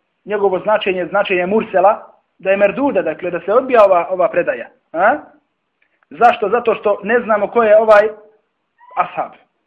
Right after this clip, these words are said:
Jer, kako smo rekli malo prije, prenosi se od čovjeka koji se družio sa Allahovim poslanikom sallallahu alejhi ve selleme. U drugom rivajetu, dakle, koji ovdje nije spomenut,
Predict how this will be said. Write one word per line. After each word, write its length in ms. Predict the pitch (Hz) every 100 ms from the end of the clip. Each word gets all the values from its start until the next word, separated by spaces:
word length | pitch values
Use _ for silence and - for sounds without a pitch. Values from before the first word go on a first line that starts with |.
| -
Jer, 160 | 147 147 _
kako 240 | 143 -
smo 160 | 170 180
rekli 200 | 196 180
malo 220 | 185 170
prije, 240 | 147 127 - _ _ _ _ _ _ _ _ _ -
prenosi 440 | 180 214 - 202 -
se 120 | 190 -
od 220 | 175 170 -
čovjeka 460 | - 170 220 233 190
koji 180 | 190 175
se 120 | 175
družio 360 | 165 214 185 160
sa 100 | 185
Allahovim 280 | 196 175
poslanikom 400 | 165 151 156 147 147
sallallahu 160 | 143
alejhi 100 | 120
ve 40 | _
selleme. 140 | _
U 80 | 190
drugom 300 | 190 202 185
rivajetu, 360 | 180 208 180 175
dakle, 220 | 165 170
koji 140 | 185 196
ovdje 140 | 185
nije 120 | 196
spomenut, 340 | 185 196 202